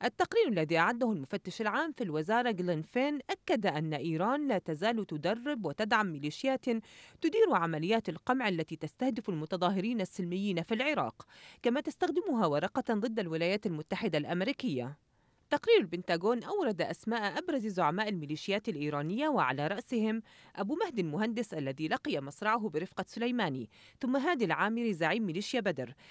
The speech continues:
إضافة لأكرم الكعبي وشبل الزيدي وقيس الخزعلي زعماء ميليشيا النجباء وكتائب الإمام علي والعصائب، وأيضًا أبو جهاد الهاشمي مدير مكتب رئيس الوزراء المستقيل عادل عبد المهدي، والذي يصفه التقرير بأنه قناة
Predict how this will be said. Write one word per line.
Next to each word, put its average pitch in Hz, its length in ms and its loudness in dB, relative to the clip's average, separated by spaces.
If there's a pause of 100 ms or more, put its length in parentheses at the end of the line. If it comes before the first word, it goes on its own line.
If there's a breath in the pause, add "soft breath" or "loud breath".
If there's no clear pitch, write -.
(160 loud breath)
إضافة 294 440 0
لأكرم 180 500 -2
الكعبي 233 500 -2
وشبل 151 380 -4
الزيدي 214 480 0
وقيس 160 420 -2
الخزعلي 226 560 0
زعماء 185 520 0
ميليشيا 185 460 -4
النجباء 151 680 0
وكتائب 165 600 -2
الإمام 175 420 0
علي 202 280 2
والعصائب، 220 640 0 (240 loud breath)
وأيضًا 269 420 4
أبو 165 140 -2
جهاد 208 340 2
الهاشمي 226 640 2
مدير 240 280 2
مكتب 214 400 -2
رئيس 151 260 -4
الوزراء 165 420 0
المستقيل 185 640 -2
عادل 175 340 2
عبد 143 200 -2
المهدي، 185 500 -4 (340 loud breath)
والذي 220 320 4
يصفه 349 360 0
التقرير 214 540 -2
بأنه 233 560 0
قناة 220 360 -2